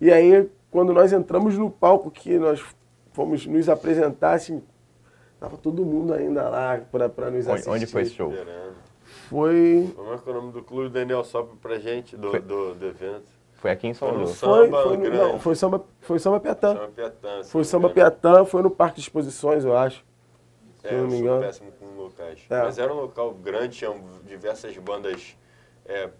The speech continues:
Speaker 3: bacana, grandes, de nomes, de potenciais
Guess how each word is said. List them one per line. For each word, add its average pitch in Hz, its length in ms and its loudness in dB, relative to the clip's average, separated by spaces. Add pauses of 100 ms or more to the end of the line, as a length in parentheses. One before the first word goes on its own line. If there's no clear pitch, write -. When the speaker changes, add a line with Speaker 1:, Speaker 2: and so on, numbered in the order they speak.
(140)
Speaker 3:
bacana, 101 680 -8
grandes, 98 440 -8
de 92 160 -16
nomes, 98 460 -14 (560)
de - 100 -20
potenciais 98 760 -14